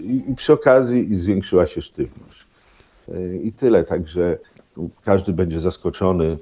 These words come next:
jeżeli zobaczy na przykład nowe bolonki, które się nazywają, uwaga, ja jeszcze o nich nie pisałem, ale powiem już teraz, to, kto oglądał katalog, to pewnie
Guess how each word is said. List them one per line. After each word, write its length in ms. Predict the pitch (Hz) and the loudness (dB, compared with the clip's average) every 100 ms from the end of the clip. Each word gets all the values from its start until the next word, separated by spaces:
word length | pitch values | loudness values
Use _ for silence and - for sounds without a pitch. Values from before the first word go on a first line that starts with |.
| - _ _ - | -12 _ _ -12
jeżeli 300 | 76 87 87 | -8 -4 -4
zobaczy 400 | 82 80 82 85 | -2 -2 -4 -6
na 80 | 76 | -8
przykład 360 | - 85 76 | -8 -12 -10
nowe 260 | 87 82 82 | -6 -2 -2
bolonki, 580 | 80 80 87 82 - 92 | -2 -2 -4 -4 -8 -8
które 240 | - 107 | 2 2
się 120 | - | 2
nazywają, 440 | 95 92 92 110 104 | -2 0 4 4 4
uwaga, 460 | 95 101 90 80 - _ 85 | 4 4 2 0 -2 _ -6
ja 140 | 90 | -4
jeszcze 240 | 90 - | -4 -4
o 40 | 95 | -6
nich 180 | 87 92 | -6 -6
nie 140 | 87 | -10
pisałem, 640 | - 80 107 98 90 73 | -10 -8 -2 0 0 -2
ale 160 | 69 76 | -6 -8
powiem 340 | - 87 80 | -4 -2 -2
już 140 | 78 - | -6 -8
teraz, 400 | 73 62 - _ | -8 -8 -14 _
to, 180 | 73 - _ _ _ _ _ _ _ _ - | -20 -20 _ _ _ _ _ _ _ _ -8
kto 120 | - | 2
oglądał 340 | 95 90 82 76 | 2 2 0 0
katalog, 460 | 80 - 80 78 - | -2 0 0 0 -6
to 80 | |
pewnie 320 | 78 71 78 | -10 -6 -6